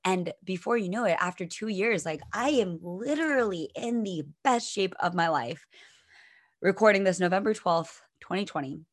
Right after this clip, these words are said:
in the best shape of my life. And I know it's only gonna get better because I'm no longer in that negative cycle of, "I gain ten pounds and lose ten pounds," and gain ten pounds in two months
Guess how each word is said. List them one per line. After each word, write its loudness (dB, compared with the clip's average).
in 2
the -2
best 2
shape -4
of -4
my 0
life. 0
And 2
I 2
know 0
it's -6
only -4
gonna -4
get -8
better -8
because 0
I'm 2
no 6
longer -2
in -4
that -4
negative -2
cycle -4
of, -6
"I -4
gain -4
ten -4
pounds -8
and -8
lose -10
ten -16
pounds," -16
and -14
gain -2
ten -2
pounds 2
in -2
two -6
months 0